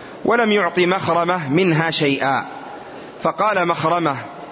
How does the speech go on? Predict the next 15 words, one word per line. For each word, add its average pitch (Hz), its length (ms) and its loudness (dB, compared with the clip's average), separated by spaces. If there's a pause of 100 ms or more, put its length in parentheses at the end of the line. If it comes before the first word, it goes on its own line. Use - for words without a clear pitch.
(340)
"يا 175 260 4
بني، 175 460 2 (260)
انطلق 226 440 2
بنا 185 300 2
إلى 175 240 2
رسول 165 360 2
الله 160 360 4
صلى 151 260 2
الله 151 340 2
عليه 135 320 2
وسلم." 127 520 2 (880)
فانطلقت 233 520 0
معه، 165 460 2
فقال: 143 560 0 (640)
ادخل 226 540 2